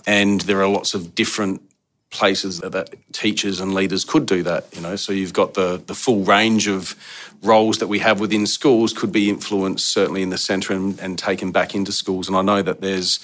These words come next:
certainly an appetite for that model of people coming into the centre, doing a bit of work and then going back into schools to try and take that permeability, or which is really information sharing backwards and forwards into school.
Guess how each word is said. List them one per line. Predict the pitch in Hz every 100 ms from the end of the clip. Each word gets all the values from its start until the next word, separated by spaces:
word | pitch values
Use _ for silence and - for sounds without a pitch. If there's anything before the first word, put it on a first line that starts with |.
| - - -
certainly | - 104 90 95
an |
appetite | 95 95 - - 95 92 -
for | - 101 95 92 - - - -
that | - 90
model | 95 110 104 92
of | 90 87 -
people | - 101 90
coming | - 95
into | 107 110
the | 92
centre, | - - 104 101
doing | 95 107 104
a |
bit | 98 98
of | 87
work | 98 95
and | 98
then | 95
going | 90 95 92
back | 98 -
into | 95 -
schools | - - 92 90
to | -
try | - 104 95
and | 92
take | - 98 95 - - - - - -
that | 98
permeability, | - 107 101 87 110 120 95 107
or | 98
which | 90 98 -
is | 87
really | 104 104 95 90
information | 104 104 92 92 104 - 104
sharing | - 95 92
backwards | 87 - 98
and | 90
forwards | - 98 92
into | 95 85
school. | - 101 95